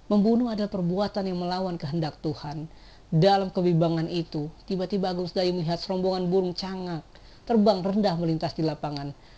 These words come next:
Dan tiba-tiba pula ia ingin melepaskan ketegangan yang mencekam dadanya. Dengan serta-merta ia mengangkat busurnya. Dan sesaat kemudian, satu-satunya anak panahnya itu meloncat dengan cepatnya,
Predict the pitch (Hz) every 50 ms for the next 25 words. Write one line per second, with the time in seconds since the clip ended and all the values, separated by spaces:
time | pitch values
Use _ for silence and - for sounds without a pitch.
0 | - - - - 208 208 190 208 196 196 - 208 190 185 185 180 196 196 185 175
1 | 180 190 185 180 185 180 175 170 165 - 156 - - 180 160 - 170 156 170 151
2 | 156 160 156 156 160 156 156 156 151 170 165 - 156 147 156 156 143 139 139 135
3 | 139 135 131 143 - - - - - - - - - 196 196 175 - 190 175 185
4 | 175 175 175 165 - - 165 156 165 170 175 160 165 160 156 - 156 - - 170
5 | 160 - - 156 151 156 147 139 143 - - - - - - - - - - 208
6 | 202 175 196 - - 196 196 - 202 196 190 190 170 170 170 170 160 160 - 214
7 | 208 220 202 - 202 202 202 190 190 185 185 170 - 196 190 185 180 180 180 175
8 | 190 170 185 202 202 196 180 190 170 - 180 165 156 - - - - 156 - -
9 | 143 139